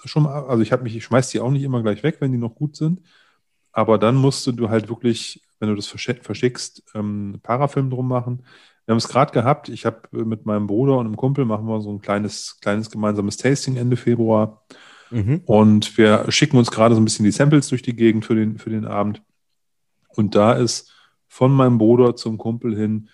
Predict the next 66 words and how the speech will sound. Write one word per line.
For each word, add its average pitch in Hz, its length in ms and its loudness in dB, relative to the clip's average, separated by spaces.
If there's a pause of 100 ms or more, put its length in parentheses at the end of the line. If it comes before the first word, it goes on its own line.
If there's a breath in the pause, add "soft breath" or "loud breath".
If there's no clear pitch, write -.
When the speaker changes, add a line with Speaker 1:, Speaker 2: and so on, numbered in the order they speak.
(380 soft breath)
Speaker 1:
ähm, 98 420 -2
da 92 120 -2
hat 113 140 0
ein 120 80 -4
C - 160 -2
L 107 160 2
nachher 107 260 -2
gefehlt 101 420 0
und 98 140 -12
ist 101 120 -10
halt 95 160 0
so 101 120 -10
irgendwie 98 220 -8
in 95 60 -8
den 92 80 -12
Karton 98 320 -8
gelaufen. 90 520 -8 (640)
Speaker 2:
Okay. 98 200 -2
Speaker 1:
Durch - 120 -10
die 117 120 -6
Bewegung. 101 440 2
Da 92 100 2
ist 95 140 -4
das - 120 -14
Glas 113 260 0
nicht 127 140 -4
kaputt 131 240 -8
gegangen, 160 160 0
aber 120 100 -2
es 110 100 -10
war 107 80 -6
kein 113 200 -6
Parafilm 120 520 -4
drum. 117 320 -6 (500 soft breath)
Und 98 100 -8
da 95 120 -2
waren 101 140 0
statt 101 160 -4
fünf 107 240 -6
noch 101 120 -8
vier 113 300 -4
in 101 100 -10
dem, 95 200 -8
in 92 80 -12
dem 87 100 -12
Fläschchen - 320 -12
drin. 90 180 -8
Was 98 140 0
jetzt 113 140 -4
in 95 80 -6
dem 107 140 -2
Fall 92 160 -4
nicht 85 120 -10
schlimm 147 260 4
ist, - 280 -4
das, - 220 -20 (400)
deswegen 101 520 -14
muss 104 160 -14
man 95 120 -10
ja 92 60 -12
nichts - 180 -16
tun, 123 240 0
weil 101 80 2
es - 80 -4
ja 101 80 -6
auch - 140 -10